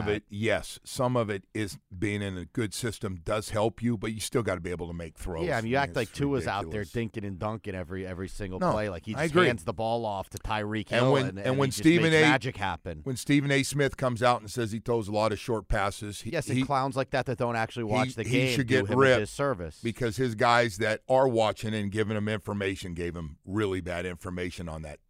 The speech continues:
Speaker 1: that, that
Speaker 2: But do you agree, though, that it's, that system quarterback is something that's used to discredit guys that people don't want to admit are good?
Speaker 1: Yes, it,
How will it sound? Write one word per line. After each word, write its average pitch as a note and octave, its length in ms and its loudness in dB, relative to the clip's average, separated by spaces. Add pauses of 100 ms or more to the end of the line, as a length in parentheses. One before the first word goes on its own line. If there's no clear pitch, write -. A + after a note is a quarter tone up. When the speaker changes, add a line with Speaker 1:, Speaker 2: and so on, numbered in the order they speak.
Speaker 1:
that, F2+ 180 -6 (320)
that E2+ 180 -8
Speaker 2:
But D3 100 -6
do G3 100 -6
you A3+ 100 -4
agree, D#3+ 300 -2
though, D#3 140 -2
that B2+ 180 -2
it's, - 260 -10
that A#2+ 220 -6
system C#3+ 440 -8
quarterback B2 600 -6
is A2+ 80 -10
something A2 180 -8
that's G#2 160 -8
used A2+ 200 -6
to G2 60 -12
discredit G#2+ 680 -4
guys G2 460 -6
that F#2+ 280 -6 (1040)
people A2+ 280 -8
don't G2+ 280 -8
want G#2 160 -8
to G2+ 40 -4
admit G2 220 -6
are F#2 100 -6
good? F2+ 320 -8 (2250)
Speaker 1:
Yes, C#3 380 6
it, C3 160 0